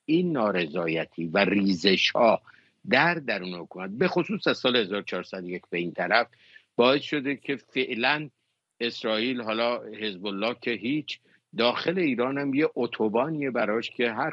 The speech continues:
کاری بخواد می‌کنه، هر چیزی رو، مدرکی رو بخواد ور می‌داره، هر آدمی رو بخواد می‌کشه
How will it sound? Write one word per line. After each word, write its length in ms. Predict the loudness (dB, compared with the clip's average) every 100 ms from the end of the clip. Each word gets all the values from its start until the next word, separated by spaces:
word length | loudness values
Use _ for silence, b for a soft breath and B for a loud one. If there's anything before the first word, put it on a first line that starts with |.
| -2
کاری 280 | 0 2
بخواد 400 | 0 0 0 -2 -2
می‌کنه، 440 | -4 -4 -4 -4 -2
هر 300 | 2 2 2 B B B 0
چیزی 400 | 6 6 6 6
رو، 100 | 6
مدرکی 560 | 4 4 2 0 0
رو 100 | 0
بخواد 380 | 0 -2 -4 0
ور 260 | 2 2 0
می‌داره، 460 | -4 -4 -2 -2
هر 200 | -2 -2
آدمی 460 | -4 -6 -4 -4 -4
رو 100 | -6
بخواد 320 | -6 -6 -6
می‌کشه 680 | -4 -4 -2 -2 0 0